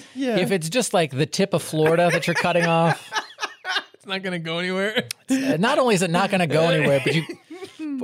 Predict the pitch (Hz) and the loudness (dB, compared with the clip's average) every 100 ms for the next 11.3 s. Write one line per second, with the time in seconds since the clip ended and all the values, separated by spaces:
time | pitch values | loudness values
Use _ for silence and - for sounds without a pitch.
0 | 240 151 226 214 190 151 165 - 151 165 | -6 0 0 2 0 -2 -6 -6 -8 -8
1 | 175 151 202 160 190 185 175 151 165 - | -6 -2 0 0 -2 0 -2 -2 -4 -2
2 | 175 156 160 151 165 147 151 139 147 110 | 0 2 2 0 -2 -2 -2 -2 -2 -6
3 | 101 - _ - 277 285 - 202 202 214 | -6 -10 _ -12 -8 -6 -2 -2 2 0
4 | 226 254 233 - - 254 233 - - 175 | 0 -2 -4 -4 -6 -6 -6 -8 -6 -4
5 | 180 175 175 - 196 - 170 160 160 170 | -2 -4 -6 -8 -12 -6 -4 -4 -6 -4
6 | - - - 202 - 170 160 160 170 165 | -4 -4 -12 -10 -8 -8 -4 -4 -6 -10
7 | 185 - 147 113 120 117 120 117 110 101 | -8 -6 -6 -6 -8 -6 -6 -4 -6 -8
8 | 95 107 - - 190 190 185 175 170 156 | -10 -16 -8 0 2 4 4 4 2 0
9 | 143 - - - - 311 330 262 233 214 | -4 -10 -20 -10 -2 0 2 0 2 2
10 | 196 180 185 175 175 165 165 170 165 156 | 4 2 2 2 2 2 2 2 2 4
11 | 156 156 | 4 4